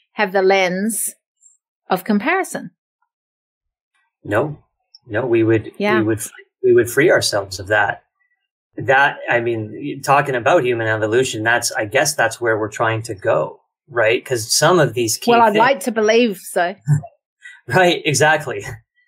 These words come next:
Speaker 1: But I
Speaker 2: And
Speaker 1: think,
Speaker 2: some
Speaker 1: again, it goes back to us owning that.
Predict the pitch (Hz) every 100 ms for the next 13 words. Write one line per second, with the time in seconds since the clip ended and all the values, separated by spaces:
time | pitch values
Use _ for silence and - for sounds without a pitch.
0 | _ - 269 277 - 311 285 330 220 247
1 | 277 277 254 262 240 233 247 240 - 226
2 | 220 214 220 233 220 175 151